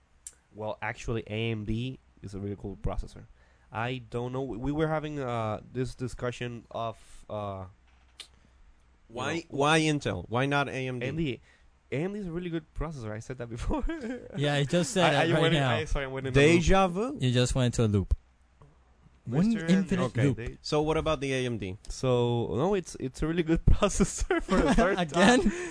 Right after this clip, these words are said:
Speaker 1: And we were discussing
Speaker 2: Okay.
Speaker 1: on the, on the other podcast I do, uh, one of the guys, and we were, we were talking and i-, something, I, I, I think that, f-, uh, Apple first wanted to go to,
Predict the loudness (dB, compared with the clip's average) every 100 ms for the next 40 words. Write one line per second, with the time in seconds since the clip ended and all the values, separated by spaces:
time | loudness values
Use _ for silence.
0 | -10 -4 -2 0 2 2 4 4 6 6
1 | 6 4 2 2 2 2 2 0 -4 -2
2 | -4 -2 0 0 0 0 0 -2 -4 -4
3 | -2 -2 -2 -2 -2 -2 -4 -6 -4 -6
4 | -4 -6 -6 -8 -12 _ _ -16 -6 -2
5 | 0 -2 -2 -6 -12 -18 -12 -10 -8 -2
6 | -2 -2 -2 -4 -4 -8 -8 -2 -2 0
7 | 0 2 2 0 -2 -4 -4 -8 -10 -16
8 | -10 -4 -2 -2 -6 -18 -10 -4 -2 -2
9 | -2 -2 0 0 -2 -8 -6 -6 -4 -6
10 | -6 -6 -8 -8